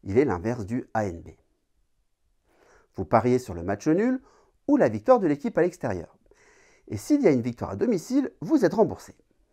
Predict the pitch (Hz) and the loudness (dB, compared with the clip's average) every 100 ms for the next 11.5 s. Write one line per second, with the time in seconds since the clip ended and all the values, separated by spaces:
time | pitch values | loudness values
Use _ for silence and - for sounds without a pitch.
0 | _ _ _ _ _ _ _ _ - 269 | _ _ _ _ _ _ _ _ 0 2
1 | 156 131 - 131 135 131 104 - 87 - | 2 0 -2 -2 0 0 -4 -6 -6 -2
2 | 123 131 - 107 98 98 98 92 104 104 | 0 -2 -6 -8 -4 -2 -4 -6 -8 -10
3 | _ _ _ - - - 101 127 190 208 | _ _ _ -16 -16 -8 -4 0 0 -2
4 | - _ _ - 107 - - 247 - 127 | -8 _ _ -12 -10 -8 -4 -4 -4 -4
5 | 170 131 113 117 85 73 - _ _ _ | -2 -2 -4 -6 -8 -14 -20 _ _ _
6 | _ - - 104 147 - 104 175 135 98 | _ -10 0 2 2 -2 -6 -4 -4 -6
7 | - - _ _ _ _ _ _ _ _ | -10 -20 _ _ _ _ _ _ _ _
8 | _ _ _ _ _ _ 87 92 135 220 | _ _ _ _ _ _ -10 -2 0 2
9 | 226 285 294 277 139 131 196 254 196 143 | 2 4 2 2 -4 4 6 6 4 -4
10 | 147 151 190 151 107 110 113 123 117 127 | 0 0 0 -2 -2 -2 -2 -2 0 0
11 | 180 226 - 220 | 0 -2 -2 -4